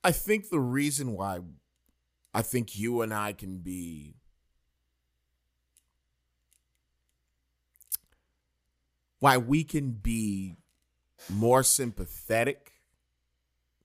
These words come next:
to Justin Turner is 'cause we understand, like, competition. You know, I think it's really, really easy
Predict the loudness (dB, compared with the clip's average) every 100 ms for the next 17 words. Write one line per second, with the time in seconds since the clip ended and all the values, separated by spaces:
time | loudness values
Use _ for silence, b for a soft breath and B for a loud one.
0 | _ -6 0 4 4 4 -6 -4 -4 -2
1 | -4 -8 -14 b b b b b -10 0
2 | 2 4 2 2 0 0 0 -2 -2 -6
3 | -16 -20 _ _ _ _ _ _ _ -6
4 | -6 -8 -2 -2 -4 -4 -4 -4 -8 _
5 | _ _ _ _ _ _ _ _ _ _
6 | _ _ _ _ _ _ _ _ _ _
7 | _ _ _ _ -2 4 6 6 4 -2
8 | -4 -4 -4 -6 -2 2 4 4 2 2
9 | 0 0 -2 -4 -6 -4 0 -2 -2 -6